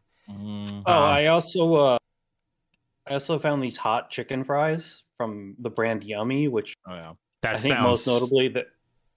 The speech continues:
Speaker 2: that's, that's the brand that makes, like, the chicken dino nuggets.
Speaker 3: He-, oh, on God?
Speaker 2: Yeah, so
Speaker 3: Nice.
Speaker 2: I
Speaker 1: Mm.
Speaker 2: saw these. I was like, "Oh, I like Burger King's spicy chicken fries. Let me give these a try." S-,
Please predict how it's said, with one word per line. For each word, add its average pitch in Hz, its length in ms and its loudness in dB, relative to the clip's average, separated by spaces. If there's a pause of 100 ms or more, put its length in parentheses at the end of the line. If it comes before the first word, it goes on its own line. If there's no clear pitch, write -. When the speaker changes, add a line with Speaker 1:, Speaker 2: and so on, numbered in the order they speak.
Speaker 2:
that's, 127 300 -2
that's 139 220 2
the 147 80 0
brand 127 320 4
that 120 40 0
makes, 117 200 -2
like, 117 160 -2
the 113 80 -8
chicken 113 480 -4
dino 113 320 -6
nuggets. 131 340 -4 (280)
Speaker 3:
He-, - 220 -4
oh, 190 220 2
on 127 160 0
God? 147 480 0 (840)
Speaker 2:
Yeah, 104 360 2
so 92 420 0
Speaker 3:
Nice. - 300 -4 (380)
Speaker 2:
I 123 120 0
Speaker 1:
Mm. 151 40 -2
Speaker 2:
saw 156 300 4
these. 117 440 0 (200)
I - 460 -20
was 107 100 -14
like, 127 120 0
"Oh, 160 440 2 (460)
I 123 100 2
like 143 500 2
Burger 170 300 0
King's 107 600 -8
spicy 113 420 -8
chicken - 320 -16
fries. 110 280 -8
Let 131 100 -6
me 139 80 -6
give 139 180 -6
these 156 160 -2
a 139 80 0
try." 92 280 -10 (840)
S-, - 140 -20